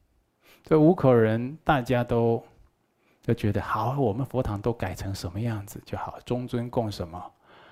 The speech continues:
那旁边供什么，那这护法供哪一尊，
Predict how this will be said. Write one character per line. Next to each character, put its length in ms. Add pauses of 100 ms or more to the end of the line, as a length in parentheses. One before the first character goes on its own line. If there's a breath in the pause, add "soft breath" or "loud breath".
那 160
旁 280
边 200
供 200
什 200
么， 100 (240)
那 240
这 160
护 220
法 280
供 240
哪 200
一 80
尊， 340